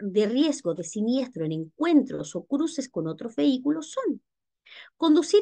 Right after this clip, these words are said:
en carretera o en una calle angosta, dificultad para calcular la velocidad de los vehículos en sentido contrario en caso de un adelantamiento. A mayor velocidad,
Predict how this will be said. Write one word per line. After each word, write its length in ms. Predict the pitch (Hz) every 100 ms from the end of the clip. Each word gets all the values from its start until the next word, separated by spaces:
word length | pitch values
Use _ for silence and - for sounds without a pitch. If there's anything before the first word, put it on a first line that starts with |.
| 466
en 100 | 392
carretera 600 | 311 262 226 311 349 370
o 60 |
en 80 | 311
una 240 | 269 262 254
calle 240 | 233 220
angosta, 560 | 185 156 - - _ - - _ _ _ _ - - -
dificultad 720 | 262 285 311 285 285 - 392 -
para 220 | 381 370
calcular 500 | 277 262 226 226 262
la 160 | 294 247
velocidad 560 | 226 208 - 214 240
de 80 | 302
los 180 | 285 -
vehículos 500 | 180 214 240 233 -
en 120 | 202
sentido 420 | 190 180 196 185
contrario 540 | 165 156 156 311 269 156
en 80 |
caso 340 | 156 185 - 202
de 80 | 175
un 100 | 170
adelantamiento. 840 | 165 160 165 196 269 302 185 _ _ _ _ _ - - -
A 100 | 233
mayor 400 | 226 214 196 180
velocidad, 640 | 180 160 156 - 175 220